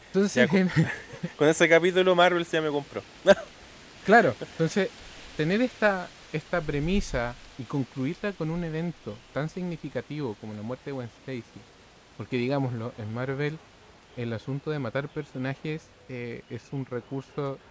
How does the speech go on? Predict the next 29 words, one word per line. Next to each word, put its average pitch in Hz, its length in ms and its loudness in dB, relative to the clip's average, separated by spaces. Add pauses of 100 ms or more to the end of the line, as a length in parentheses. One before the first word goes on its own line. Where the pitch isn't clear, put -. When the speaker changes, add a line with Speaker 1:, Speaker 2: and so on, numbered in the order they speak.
(240)
Speaker 1:
tan 175 180 0
bueno 139 320 -2 (1200)
Speaker 2:
Pero 117 140 -4
Speaker 1:
que 110 220 -4
Speaker 2:
reiterativo. 123 880 -4
<laughs> 233 160 -6 (1120)
Speaker 1:
Eh, 123 560 0 (360)
<laughs> - 340 -10
sí, 233 240 -2 (600)
pero 220 200 0
Speaker 2:
Pero 143 140 6
yo 160 140 2
creo 185 220 6
que 185 240 -2
la 143 120 2
elección 143 360 -2
de 175 40 0
la 170 40 0
muerte 175 400 -4
de, 151 420 -4
la 131 200 -2
elección 143 440 -8
de 156 120 -6
la 143 160 -4
muerte 143 260 -10
de 147 80 -4
Gwen 143 200 -4
Stacy 147 540 -8
es 151 140 -8